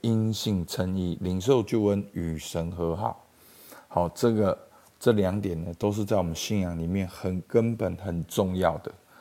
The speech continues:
所以我们可以来默想，为什么耶稣的人性这么重要？从耶稣的人性中，你看出你的人性跟耶稣有哪些不一样？第二个，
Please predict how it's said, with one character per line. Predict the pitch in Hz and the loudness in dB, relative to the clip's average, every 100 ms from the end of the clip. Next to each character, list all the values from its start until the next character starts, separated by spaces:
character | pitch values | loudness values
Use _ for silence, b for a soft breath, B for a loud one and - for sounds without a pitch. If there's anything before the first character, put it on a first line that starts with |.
| B B B B | B B B B
所 | - 147 | 2 8
以 | |
我 | 160 | 8
们 | 117 | 6
可 | 101 113 | 4 6
以 | |
来 | 98 92 | 6 6
默 | 101 95 | 4 2
想， | - 87 - - - | -2 -8 -10 -20 2
为 | 131 123 | 6 6
什 | 101 | 6
么 | 90 87 | 0 2
耶 | 98 | 2
稣 | 107 117 | 2 4
的 | 101 | 4
人 | 87 87 | 4 0
性 | 101 92 | 0 0
这 | 95 | 0
么 | 90 80 | -2 -2
重 | - 82 78 | -4 -2 -2
要？ | 78 - - _ B B B B B | -2 -4 -16 _ B B B B B
从 | - 107 | 2 6
耶 | 135 156 | 8 6
稣 | 151 147 | 6 6
的 | |
人 | 107 104 | 6 4
性 | 123 113 | 2 2
中， | 110 107 - | 2 2 -2
你 | 101 87 | -4 -4
看 | - - 147 165 127 104 | -4 -4 0 2 2 -2
出 | - 120 117 - | -2 0 0 -2
你 | 107 | -4
的 | 87 | -2
人 | 85 85 87 | 0 -2 -2
性 | 104 107 104 | -2 -2 -2
跟 | - 104 | -2 0
耶 | 104 101 | 2 0
稣 | 101 98 | 0 -2
有 | 95 90 | 0 0
哪 | 92 87 92 - | -2 -2 -4 -8
些 | - - 107 113 | -10 0 2 4
不 | - - 110 87 | 2 0 0 0
一 | 82 | 0
样？ | 85 78 - - _ _ _ _ - - _ b b b b b b - | 2 0 -2 -20 _ _ _ _ -20 -20 _ b b b b b b 4
第 | 147 | 6
二 | 117 | 6
个， | 82 | 4